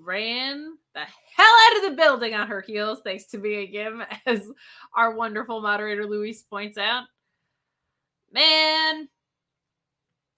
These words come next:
I don't know. I don't know what we're doing with Karrion Kross here, but we got a little promo from him talking about how a stubborn man only sees the path before him, and when you are focused,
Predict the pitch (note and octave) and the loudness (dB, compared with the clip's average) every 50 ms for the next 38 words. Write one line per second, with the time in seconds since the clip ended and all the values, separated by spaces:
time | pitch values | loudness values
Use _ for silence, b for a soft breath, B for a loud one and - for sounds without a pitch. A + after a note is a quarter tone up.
0 | - - E3 F3 F#3+ A3 A3+ A3+ A#3 A3+ G#3+ G#3 G#3 G#3 G3+ G3+ _ _ _ _ | -12 -8 -4 -4 -4 -4 -4 -4 -4 -2 -2 -2 -2 -2 -4 -10 _ _ _ _
1 | _ _ _ _ _ _ _ _ _ _ _ _ _ _ _ _ _ _ _ _ | _ _ _ _ _ _ _ _ _ _ _ _ _ _ _ _ _ _ _ _
2 | _ _ _ _ _ _ - - A3+ C4 C#4 C#4 C4+ C#4 C#4 C4 B3+ B3 A#3 A3+ | _ _ _ _ _ _ -2 2 4 4 4 2 2 2 2 2 2 0 -2 -4
3 | A#3 A3+ A#3 A3+ G#3+ A3 A3+ - - - A3 G#3+ G#3 G#3 G#3 G3+ G#3 - G#3 G3+ | -4 -6 -6 -8 -8 -8 -10 -10 -8 -6 -4 -2 -2 -4 -4 -6 -6 -2 0 2
4 | G3+ G3+ G3+ - - G#3 G3 G3 G3 G3 G3+ - G#3+ G#3 G3+ F#3+ F#3+ - - - | 2 0 0 -4 -10 -6 -6 -6 -6 -8 -6 -4 0 0 0 0 -2 -10 -18 -20
5 | - _ _ _ _ _ _ _ _ _ _ _ _ _ _ - - _ _ _ | -20 _ _ _ _ _ _ _ _ _ _ _ _ _ _ -20 -20 _ _ _
6 | _ _ _ _ _ _ - G3+ A#3+ A3+ B3 B3 A#3+ A#3+ A#3 A3 G#3+ G#3 G3+ - | _ _ _ _ _ _ -12 -10 -8 -4 -4 -2 -2 0 -2 -2 -2 -4 -6 -6
7 | G3 F#3+ G3 G3 G3+ G3 - G#3+ G3 G3+ G3 G3 G3 G3 - - F3 F#3 F#3 - | -6 -6 -6 -6 -8 -10 -10 -12 -10 -10 -10 -10 -10 -10 -8 -6 -6 -6 -6 -8
8 | G#3 F#3+ F#3+ F#3+ F#3 F3+ - - F#3+ F#3+ F#3+ F#3+ F#3 F#3 F#3+ F#3+ - _ _ _ | -10 -6 -4 -4 -4 -4 -6 -8 -6 -2 -2 -2 -2 -4 -6 -8 -10 _ _ _
9 | _ _ _ _ _ - G#3+ - - C#4+ C#4+ C#4 D4+ D#4+ D4 C#4+ D4+ D#4+ E4+ E4 | _ _ _ _ _ -14 -14 -8 -2 0 0 2 0 0 -2 0 0 2 2 0
10 | D#4+ D4 D4 D4+ D4 C#4+ - D4 D4 C#4 - A#3+ G#3 A#3 C#4 C#4 C#4+ C#4 - B3+ | 0 -2 -4 -4 -8 -8 -8 -10 -10 -10 -10 -12 -8 -4 -2 -2 -2 -4 -6 -14
11 | A#3+ - - D#4 E4+ F4+ F4 D#4+ G#4 A4 A#4+ C#5 C#5 A#4 _ _ _ - G3 G3 | -16 -12 -8 -4 -4 -4 -4 -4 -4 -6 -6 -8 -12 -20 _ _ _ -18 -14 -12
12 | G#3 G3+ G#3 G3 F3 E3+ - _ - A#3 A#3 A#3 A#3 B3+ C4 C#4 - - - - | -10 -8 -8 -8 -8 -10 -12 _ -6 -6 -6 -6 -8 -12 -12 -12 -14 -18 -20 -20
13 | - - _ | -20 -20 _